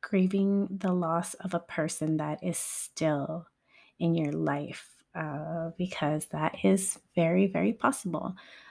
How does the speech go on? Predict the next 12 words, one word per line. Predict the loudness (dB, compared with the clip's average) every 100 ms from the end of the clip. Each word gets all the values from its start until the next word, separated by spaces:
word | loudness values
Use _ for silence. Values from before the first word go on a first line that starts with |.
| -8
Um, | -6 -4 -6 -8 -10 -4
not | 2 6 8 8
even | 8 8 8
just | 6 -4
grieving | -2 0 4 4
the | 2
person, | 0 -2 0 4 4
maybe | 4 0 -6
grieving | -4 0 2 2 2 2
something | 0 0 0 0 0
that | 0 -2 -6
was | -4 -2 0 0 0 -4